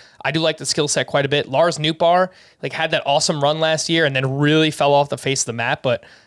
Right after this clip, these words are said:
I think the Cardinals organization likes him quite a bit. I like him quite a bit. A random one. You might even just be able to pick him up in your dynasty leagues. Brian De La Cruz,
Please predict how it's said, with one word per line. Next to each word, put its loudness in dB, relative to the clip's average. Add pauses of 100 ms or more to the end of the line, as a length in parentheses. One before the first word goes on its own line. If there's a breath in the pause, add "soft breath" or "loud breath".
(140 loud breath)
I 0
think 0
the -8
Cardinals 0
organization -2
likes -2
him -2
quite 0
a -6
bit. -2 (320)
I -2
like 0
him -8
quite -2
a -2
bit. 0 (640 soft breath)
A -6
random 0
one. -4
You 2
might 2
even -2
just -6
be 2
able 2
to -6
pick -4
him -4
up -2
in -4
your 2
dynasty -2
leagues. -2 (480)
Brian 0
De 0
La 2
Cruz, -2